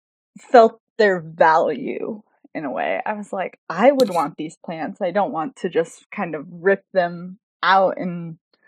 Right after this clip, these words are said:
toss them into the compost heap or something." And <laughs> my teacher ended up coming over and just kinda scooping up a whole handful and handing it to me and was like,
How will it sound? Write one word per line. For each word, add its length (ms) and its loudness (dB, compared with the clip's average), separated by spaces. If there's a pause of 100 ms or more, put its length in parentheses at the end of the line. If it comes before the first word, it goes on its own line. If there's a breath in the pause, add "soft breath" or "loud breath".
(240)
toss 260 2
them 160 -8
into 300 -12
the 80 -4
compost 680 -4
heap 260 -12
or 140 -4
something." 760 -10 (680)
And 340 4
<laughs> 520 4
my 380 -2
teacher 340 4
ended 260 0
up 180 -2
coming 340 -2
over 260 -2
and 160 -8
just 180 -8
kinda 260 -4
scooping 560 -2
up 180 0
a 60 6
whole 280 2
handful 580 -4
and 140 -2
handing 420 0
it 160 -4
to 160 -2
me 400 -4
and 140 -6
was 160 -10
like, 280 -4